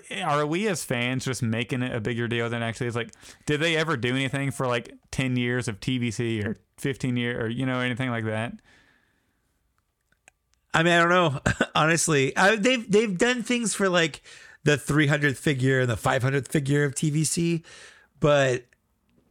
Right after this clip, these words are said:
Speaker 2: I, f-, I feel like T V C has never run that long concurrently as a line.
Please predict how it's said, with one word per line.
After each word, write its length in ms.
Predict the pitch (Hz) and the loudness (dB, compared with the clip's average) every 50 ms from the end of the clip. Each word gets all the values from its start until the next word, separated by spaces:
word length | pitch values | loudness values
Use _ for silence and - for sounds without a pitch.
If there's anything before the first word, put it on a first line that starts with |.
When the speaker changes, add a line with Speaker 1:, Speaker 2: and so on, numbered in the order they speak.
| _ - _ _ _ _ _ - _ _ _ _ _ _ _ _ _ _ _ _ _ _ _ _ _ _ _ _ _ _ _ | _ -20 _ _ _ _ _ -20 _ _ _ _ _ _ _ _ _ _ _ _ _ _ _ _ _ _ _ _ _ _ _
Speaker 2:
I, 80 | 180 175 | 0 0
f-, 140 | 165 - - - | 0 -2 0 2
I 140 | 185 185 | 2 2
feel 320 | 180 - - 196 196 214 226 | 2 0 0 2 2 4 2
like 280 | 233 226 214 - - _ _ _ _ _ _ _ _ _ _ _ _ _ _ _ _ _ _ _ _ _ _ _ _ _ _ _ _ _ _ _ _ _ _ _ _ _ _ _ _ _ _ _ _ | 2 0 -2 -6 -18 _ _ _ _ _ _ _ _ _ _ _ _ _ _ _ _ _ _ _ _ _ _ _ _ _ _ _ _ _ _ _ _ _ _ _ _ _ _ _ _ _ _ _ _
T 180 | - - 202 185 | -4 -2 0 0
V 140 | 170 202 202 | 0 0 0
C 240 | - - 214 202 202 | 0 0 0 2 0
has 160 | 190 160 160 | 0 0 0
never 280 | 165 175 160 165 156 | -2 -2 0 0 0
run 340 | 135 120 123 123 131 147 147 | 0 0 0 0 0 -2 -2
that 200 | 143 123 123 - | -4 -4 -4 -4
long 400 | 123 120 120 120 120 117 113 117 - _ - - _ _ _ _ _ _ _ _ _ | -2 0 0 0 0 0 -2 -4 -4 _ -20 -20 _ _ _ _ _ _ _ _ _
concurrently 920 | - 156 143 131 - - - 139 139 135 135 - 131 135 131 127 127 - - - | -2 0 0 0 -2 0 0 0 0 -2 -4 -4 -2 -2 0 0 -2 -2 -2 -2
as 440 | 123 120 117 117 120 117 110 - - _ | 0 0 2 2 2 0 -2 -4 -6 _
a 100 | - 120 | -2 0
line. 600 | 117 107 107 104 104 101 101 95 95 - - 110 | 2 2 2 2 0 -2 -4 -6 -8 -10 -12 -14